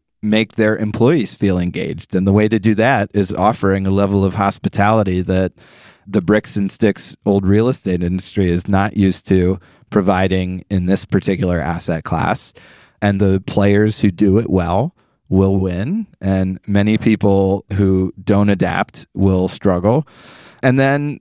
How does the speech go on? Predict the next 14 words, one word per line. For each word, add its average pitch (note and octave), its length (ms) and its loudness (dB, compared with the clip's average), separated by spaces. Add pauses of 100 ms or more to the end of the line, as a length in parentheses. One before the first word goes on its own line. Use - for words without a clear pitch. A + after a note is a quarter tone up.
you C3+ 120 0
know, A2 160 4
there's A2+ 180 2
gonna A#2+ 220 0
be A#2+ 120 2
the A#2 140 0
segment, A#2 580 0
especially A2+ 520 0
in G#2+ 80 0
a G2 40 0
place G#2+ 340 0
like G2+ 180 0
New G#2 100 0
York, G#2+ 360 2